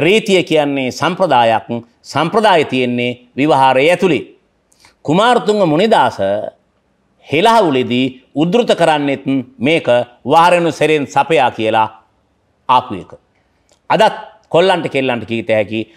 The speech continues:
අපිත් මේ සෝෂල් මීඩියා එකෙන් අරගෙන "වහරෙනු සෙරෙන් සපයා" තමයි බං. විවහාරයෙන් තමයි මේ ටික ගත්තේ.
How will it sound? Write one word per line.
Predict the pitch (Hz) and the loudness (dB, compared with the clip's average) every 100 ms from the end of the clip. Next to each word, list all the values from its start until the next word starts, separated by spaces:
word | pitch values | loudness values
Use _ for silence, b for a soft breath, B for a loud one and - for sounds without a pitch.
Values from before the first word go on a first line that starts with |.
| b b | b b
අපිත් | 131 131 160 135 | -2 0 -2 -2
මේ | 170 175 | -2 0
සෝෂල් | 156 147 139 147 | 2 0 0 0
මීඩියා | 151 151 151 139 | 0 0 0 0
එකෙන් | 156 143 | -2 -2
අරගෙන | 123 131 143 117 120 - b - | 0 0 0 -2 -6 -10 b -4
"වහරෙනු | 139 151 160 160 156 | 0 2 2 0 -2
සෙරෙන් | 147 151 156 139 | -2 0 -2 -2
සපයා" | 147 160 156 131 | -4 0 0 0
තමයි | 135 139 151 | -2 -4 -2
බං. | 156 156 - _ _ - | -2 -4 -8 _ _ -4
විවහාරයෙන් | 139 175 180 175 160 | 0 4 4 4 2
තමයි | 147 151 143 | 0 -2 -2
මේ | 131 120 | -2 -4
ටික | 107 | -4
ගත්තේ. | 110 107 - 85 | -4 -4 -8 -18